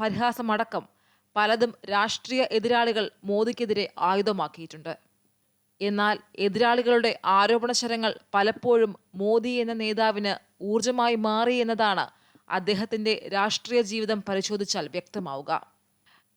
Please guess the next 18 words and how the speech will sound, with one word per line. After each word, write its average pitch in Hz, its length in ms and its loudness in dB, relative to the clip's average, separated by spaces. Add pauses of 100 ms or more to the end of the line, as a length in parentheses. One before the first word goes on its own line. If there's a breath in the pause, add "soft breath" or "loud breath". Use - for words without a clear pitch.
ഏത് 277 320 4
പദ്ധതിയിലും 285 680 2 (140)
ഏത് 233 320 2
പ്രഖ്യാപനത്തിലും 240 840 0 (260)
രാഷ്ട്രം 233 480 2
എന്ന 254 120 0
ചിന്ത, 226 280 -2 (400)
അത് 196 260 2
നരേന്ദ്രമോദി 226 640 0
എന്ന 220 380 0
പ്രധാനമന്ത്രിക്ക് 208 800 -4 (140)
കരുത്തായി 202 440 -2
മാറുകയാണ് 196 720 0 (100)
എന്നതാണ് 196 440 -4
യാഥാർത്ഥ്യം. 160 640 -8 (1040 soft breath)
സ്വയം 311 300 4
സേവകനിൽ 302 520 0
നിന്ന് 277 440 -2